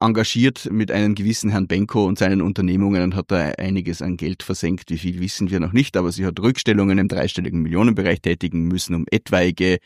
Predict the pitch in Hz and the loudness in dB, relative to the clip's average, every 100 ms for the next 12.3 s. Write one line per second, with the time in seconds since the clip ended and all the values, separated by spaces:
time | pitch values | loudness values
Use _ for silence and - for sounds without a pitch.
0 | _ - - 120 117 - 95 98 90 - | _ -2 2 2 0 2 4 4 2 0
1 | 85 98 - 90 85 85 - 82 73 90 | -2 -2 -4 -2 -2 -2 -2 -2 0 0
2 | 90 85 85 82 85 82 - _ _ - | 0 0 0 -2 -2 -2 -6 _ _ -12
3 | - - 87 - 104 - 107 120 101 _ | -8 -2 -2 2 2 2 4 4 2 _
4 | _ _ _ - 98 80 135 143 110 101 | _ _ _ -8 -8 -2 0 2 0 0
5 | - 87 82 - 95 95 90 55 87 90 | 2 2 0 0 0 2 0 -2 -2 -2
6 | - 80 - - - 67 - 113 - 120 | -4 -8 -6 -6 -4 -4 -2 -2 -2 -4
7 | 98 90 95 - - 98 107 92 90 87 | 0 2 0 -4 0 0 2 4 4 2
8 | - 92 - 95 - 98 - 98 90 - | 2 0 0 2 2 2 0 -2 -2 -2
9 | 98 90 85 - 101 71 92 85 85 - | 0 0 -4 -2 0 2 2 0 -2 0
10 | 90 101 76 82 85 85 - 101 117 107 | 0 2 0 2 0 0 0 0 2 2
11 | 104 104 101 90 90 - - - 90 95 | 0 0 0 0 0 -2 -6 -4 -2 -2
12 | 92 - 82 | -2 -6 -8